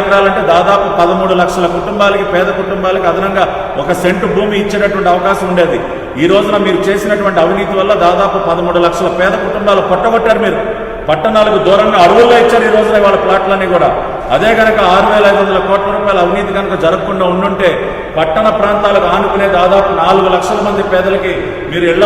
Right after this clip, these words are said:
ప్లాట్లు ఇచ్చేటటువంటి అవకాశం ఉండేది. ఆ అవకాశాన్ని కూడా లేకుండా చేసినటువంటి ఘనత మీకే దక్కుతుంది జగన్మోహన్ రెడ్డి గారు. కాబట్టి ఇవాళ జరుగుతున్నది పేదవాడికి ఇళ్ల పట్టాభిషేకం కాదు, జగన్మోహన్ రెడ్డికి కనకాభిషేకం జరుగుతోంది. ఆ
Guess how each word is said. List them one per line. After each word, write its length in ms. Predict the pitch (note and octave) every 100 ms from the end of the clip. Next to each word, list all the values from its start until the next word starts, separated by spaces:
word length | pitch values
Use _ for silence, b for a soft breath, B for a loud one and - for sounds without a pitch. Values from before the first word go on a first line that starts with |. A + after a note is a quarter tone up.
| G3+
ప్లాట్లు 280 | G3+ - G3
ఇచ్చేటటువంటి 460 | G3 G3 F#3+ F#3 E3
అవకాశం 340 | F3+ G3 F3+ F3+
ఉండేది. 300 | F3+ F3+ F3 E3+ E3+ - A#2+
ఆ 40 | C#3
అవకాశాన్ని 540 | F#3 A3 G#3+ G#3+ G#3+ G3
కూడా 140 | G#3 G3 D#3
లేకుండా 420 | F3+ - G#3+ G#3+ G#3+
చేసినటువంటి 520 | G#3 G#3 G3 G3+ F#3 - -
ఘనత 240 | G3+ A3+ G#3+ - - - -
మీకే 240 | F#3+ G#3 A3 G3
దక్కుతుంది 360 | G3+ G#3 G3 F#3
జగన్మోహన్ 380 | F#3+ F#3+ F#3+ F#3+
రెడ్డి 160 | F#3 G3
గారు. 100 | G3+ F3+
కాబట్టి 280 | G3 G#3 G3
ఇవాళ 200 | G3 F#3 - - - - -
జరుగుతున్నది 640 | G#3 G#3+ G#3+ G#3+ G#3 G3+ G3
పేదవాడికి 560 | F#3+ G#3 E3+ G3 G3 F#3+
ఇళ్ల 100 | G3+ F#3+
పట్టాభిషేకం 640 | G3 G3+ G3 G3+ G3 G3 G3 F#3+
కాదు, 240 | F#3+ F#3 - - F#3 - C#3+
జగన్మోహన్ 520 | D3 G3+ G#3 G#3 G#3 G3+
రెడ్డికి 240 | G3 G3+ -
కనకాభిషేకం 640 | F3+ G3+ A3 - A3 G#3+ G3+
జరుగుతోంది. 560 | G3 F#3+ G3 F#3+ F#3 F3 D3+ - -
ఆ 40 | -